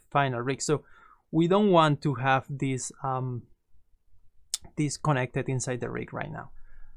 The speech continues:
Okay, so let's search here, control zero one. So just gonna create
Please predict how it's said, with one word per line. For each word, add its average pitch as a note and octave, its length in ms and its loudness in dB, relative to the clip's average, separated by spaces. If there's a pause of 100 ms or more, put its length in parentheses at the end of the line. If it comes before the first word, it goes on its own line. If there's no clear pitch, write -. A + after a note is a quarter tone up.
(120)
Okay, A3+ 220 -2
so F#3 760 -2
let's - 500 -8 (260)
search F#3 400 -6
here, F#3+ 220 -2
control F#3 480 -2
zero G3 280 -4
one. G3+ 280 0
So D3+ 320 -8
just C#3+ 220 -12
gonna D3 160 -6 (140)
create D#3 440 -2